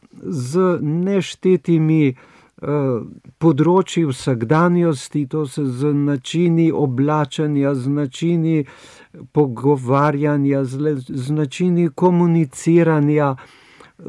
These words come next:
z soljudmi, ne. In vse to pusti v jeziku ene sledove, ne, ki vam jih, eh, šola nobenega drugega jezika ne more dati. Poglejte, ker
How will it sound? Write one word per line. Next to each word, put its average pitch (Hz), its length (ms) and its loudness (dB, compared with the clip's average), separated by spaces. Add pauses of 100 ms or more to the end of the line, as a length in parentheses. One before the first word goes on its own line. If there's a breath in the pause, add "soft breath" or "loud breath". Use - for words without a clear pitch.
(120)
z 135 400 -6 (260)
soljudmi, 143 920 -2 (420 soft breath)
ne. 156 260 2 (220 soft breath)
In 170 160 4
vse 254 280 4
to 226 380 4 (260 soft breath)
pusti 220 560 2
v 185 180 4
jeziku 165 720 0
ene 160 320 0
sledove, 170 840 0 (1300 soft breath)
ne, 143 240 -2 (200)
ki 214 220 2
vam 180 260 4
jih, 180 280 2 (360 soft breath)
eh, 151 240 -8
šola 208 480 2
nobenega 170 560 2
drugega 131 420 -2
jezika 113 480 -6
ne 107 120 -4
more 107 260 -6
dati. 101 240 -8 (420 loud breath)
Poglejte, 220 460 2
ker 196 200 2